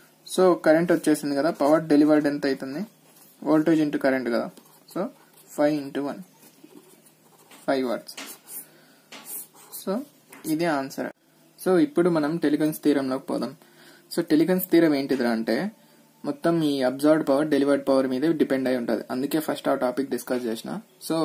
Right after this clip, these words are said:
మళ్ళీ చూడండి, points అన్ని రాసిన, మీరు అన్ని note చేసుకుంటా ఉండండి. So, first point ఏందిరా అంటే, in any network, the algebraic sum of powers at any given instant is zero.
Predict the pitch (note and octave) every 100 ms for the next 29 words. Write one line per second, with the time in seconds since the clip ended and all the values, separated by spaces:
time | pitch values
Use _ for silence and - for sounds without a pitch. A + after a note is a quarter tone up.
0 | C#3 C3 - C3+ D#3 D3+ C#3 C3 C3 B2+
1 | C#3 C#3+ C#3 C3 A#2+ - D3 C#3+ B2 C#3
2 | B2+ B2+ C3+ B2 - A#2+ A#2+ G#2+ G#2 -
3 | - _ - - - - - - E3+ D#3
4 | D3+ - D#3+ E3 D3+ C#3+ C3 B2 B2 D#3+
5 | D#3+ C#3 C#3+ E3 C#3+ - B2 A3+ - D3
6 | B2+ C3+ D3+ D3 C#3+ C#3+ B2+ B2+ D#3 -
7 | - B2 A#2 - - _ _ _ - -
8 | _ _ _ _ _ _ _ _ _ _
9 | _ _ _ _ _ - D#3 - D#3 F3
10 | D#3 C#3+ C#3 C3 - C3 C#3+ F3 - B2
11 | B2+